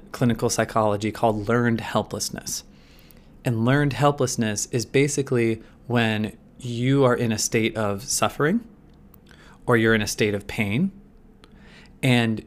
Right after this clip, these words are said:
you get to a point where you feel like you, you're settling for that. Like, you settle for the fact that, "Oh, okay, I guess this is what life is now." So you just learn to be helpless.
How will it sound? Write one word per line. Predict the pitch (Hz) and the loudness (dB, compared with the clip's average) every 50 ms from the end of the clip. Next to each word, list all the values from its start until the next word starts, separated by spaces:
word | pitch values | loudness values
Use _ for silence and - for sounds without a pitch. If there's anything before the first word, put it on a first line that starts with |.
| - - | -12 -12
you | - 135 117 117 123 120 | -10 -8 -4 -2 -2 0
get | 117 - 139 - - | 0 0 0 0 2
to | - 143 131 | 2 2 2
a | 120 | 2
point | - - - 120 117 117 - - | 0 0 2 2 2 2 0 0
where | 113 117 110 107 | -2 0 0 0
you | 110 107 107 110 113 113 110 113 110 110 104 104 107 - - - - - | 0 -2 -2 0 0 2 2 0 0 -2 -4 -6 -10 -16 -20 -20 -20 -18
feel | - - - - 139 143 147 | -16 -8 0 4 6 6 8
like | 135 123 113 113 - - | 8 6 4 2 0 -2
you, | 113 107 95 - - | -6 -8 -8 -8 -6
you're | 127 117 | 0 2
settling | - - - 156 135 113 98 95 - | 6 8 8 8 8 8 4 0 -4
for | - - 101 | -6 -8 -8
that. | 98 64 - - - | -6 -6 -8 -8 -10
Like, | 113 107 101 | -10 -4 -2
you | 123 120 | -2 0
settle | - - - 139 127 127 127 117 | 0 2 4 6 6 6 4 2
for | - - 117 | 0 -2 -4
the | 107 | -4
fact | 98 - 113 104 101 - | -2 -2 -2 -2 0 -2
that, | 110 101 104 - | -6 -8 -2 0
"Oh, | - 143 135 113 | 2 4 4 4
okay, | 107 123 - 120 104 | 2 2 0 0 0
I | 104 107 | 0 0
guess | 104 117 110 107 - | 0 0 0 0 0
this | - 120 - - | -2 -2 -2 -2
is | 113 101 | -4 -2
what | 110 113 - - | -2 -2 -2 2
life | 113 110 113 113 113 - | 4 4 4 4 4 0
is | 123 120 113 - | -2 -2 -2 -2
now." | 107 - 85 - - - - - - - - - - - - - | -6 -10 -10 -12 -14 -18 -20 -20 -20 -20 -20 -20 -20 -20 -20 -14
So | - - 135 | -2 2 2
you | 123 | 2
just | 113 113 110 101 - | 2 2 -2 -2 -2
learn | 113 107 120 120 120 117 117 110 107 107 104 101 98 - - - - - - - - - - - - - - | -2 0 2 4 4 4 4 4 2 0 -2 -4 -8 -10 -18 -20 -20 -20 -20 -20 -20 -20 -20 -20 -16 -8 -2
to | - 143 131 | 2 4 4
be | 113 113 98 | 4 2 -2
helpless. | 98 117 113 113 - - 90 - - - - - | 2 2 2 2 0 -4 -10 -8 -8 -8 -8 -8